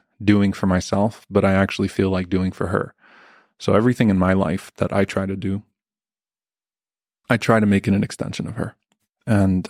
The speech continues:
um, that's been my calling. And, you know, I, I believe I'll meet her again. I believe I'll be with her again. I believe that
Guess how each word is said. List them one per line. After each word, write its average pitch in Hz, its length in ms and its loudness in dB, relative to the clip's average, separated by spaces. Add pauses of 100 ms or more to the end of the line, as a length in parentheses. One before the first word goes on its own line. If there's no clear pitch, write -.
um, 92 460 -2 (1400)
that's 101 300 0
been 95 420 2 (260)
my 95 160 2
calling. 98 600 0 (240)
And, 95 380 0 (140)
you 104 120 0
know, 95 100 2
I, 95 160 0 (120)
I 98 40 -2
believe 95 340 2
I'll 92 300 -2 (340)
meet 104 220 2
her 98 120 4
again. 101 360 0 (800)
I 104 100 0
believe 92 320 2
I'll 92 100 2
be 92 160 2
with 92 160 2
her 92 140 2
again. 92 340 -2 (920)
I 101 140 0
believe 92 720 0 (300)
that 92 720 -2